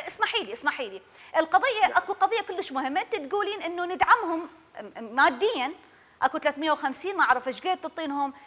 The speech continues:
Speaker 1: هل الدولة راح تبقى تدفع هذه المبالغ؟ وبعدين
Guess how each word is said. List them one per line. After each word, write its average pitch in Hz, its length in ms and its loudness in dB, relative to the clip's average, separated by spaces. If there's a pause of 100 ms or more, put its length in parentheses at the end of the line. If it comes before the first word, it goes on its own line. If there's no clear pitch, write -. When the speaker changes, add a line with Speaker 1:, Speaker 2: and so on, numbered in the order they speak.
(140)
Speaker 1:
هل 330 200 4
الدولة 311 720 6
راح - 140 2
تبقى 330 340 0
تدفع 330 460 4
هذه 349 180 0
المبالغ؟ 320 580 4
وبعدين 311 260 4